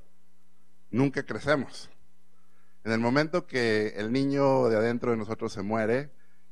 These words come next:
ya no nos conectamos con los otros niños y ya hacemos cosas que la verdad no conectan con un público,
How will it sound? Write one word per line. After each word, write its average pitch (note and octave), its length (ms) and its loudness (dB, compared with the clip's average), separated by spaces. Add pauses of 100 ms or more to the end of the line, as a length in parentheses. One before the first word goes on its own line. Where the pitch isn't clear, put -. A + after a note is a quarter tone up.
ya A2 160 -2
no B2 100 -2
nos A#2+ 180 -2
conectamos G2+ 560 -4
con F#2 100 -8
los E2+ 120 -6
otros G2+ 280 0
niños B2+ 540 -2 (500)
y F#2+ 160 -6
ya G2+ 140 2
hacemos G#2+ 520 0 (440)
cosas G#2 340 -4
que F2+ 120 -8
la E2 100 0
verdad F2 320 2
no F2+ 180 -4
conectan E2+ 600 -8 (100)
con D#2+ 320 -10 (100)
un E2+ 120 -10
público, E2+ 600 -8